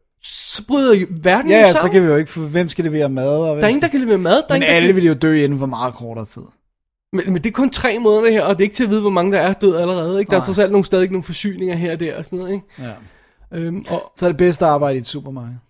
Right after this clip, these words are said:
Speaker 1: Hvad? Mindre det der bliver lootet først, ikke?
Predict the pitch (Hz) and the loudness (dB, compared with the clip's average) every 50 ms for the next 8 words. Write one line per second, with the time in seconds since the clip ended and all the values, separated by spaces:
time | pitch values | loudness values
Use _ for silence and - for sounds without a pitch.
0 | _ _ _ _ _ _ - _ _ _ _ - 185 190 220 240 233 - - - | _ _ _ _ _ _ -20 _ _ _ _ -2 0 0 0 0 -4 -14 -20 -20
1 | _ _ _ _ _ _ _ _ _ _ - - _ _ _ _ _ _ _ _ | _ _ _ _ _ _ _ _ _ _ -20 -20 _ _ _ _ _ _ _ _
2 | _ _ _ - 175 175 175 185 196 170 185 190 190 180 196 190 165 160 185 196 | _ _ _ -6 -2 -2 2 2 2 4 4 2 4 4 4 4 4 4 4 2
3 | 196 202 214 151 - 180 180 196 185 - 254 247 202 | 4 2 0 2 4 4 4 4 2 0 -4 -6 -6